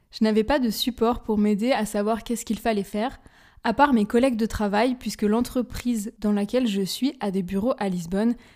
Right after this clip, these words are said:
et j'ai donc quelques collègues qui peuvent m'aider. Mais ce n'a quand même pas été facile de comprendre toutes les démarches administratives qu'il fallait faire et où s'adresser.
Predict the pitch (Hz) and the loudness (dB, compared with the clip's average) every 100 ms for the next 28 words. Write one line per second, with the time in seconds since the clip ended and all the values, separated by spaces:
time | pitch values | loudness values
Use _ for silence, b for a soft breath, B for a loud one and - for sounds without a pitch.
0 | B - 202 208 233 240 233 220 208 208 | B -2 0 4 4 2 0 0 0 0
1 | 202 - 202 208 202 196 175 - _ _ | 0 -4 -4 -2 2 0 0 -10 _ _
2 | _ _ _ - 214 226 214 208 208 254 | _ _ _ -4 0 0 0 2 2 0
3 | 262 226 208 202 - 262 214 196 - 233 | -2 -4 -6 -6 -2 0 2 0 2 0
4 | - 214 233 214 262 - 214 202 214 226 | 2 0 0 -2 -6 -4 0 2 2 0
5 | - 226 214 214 208 - 214 - 233 - | -2 2 4 4 2 -2 -6 -4 -4 -2
6 | 190 208 196 180 208 233 - b b b | -4 -2 -2 -2 -4 -4 -8 b b b
7 | 214 233 247 220 196 190 180 | 0 2 2 0 -2 -6 -10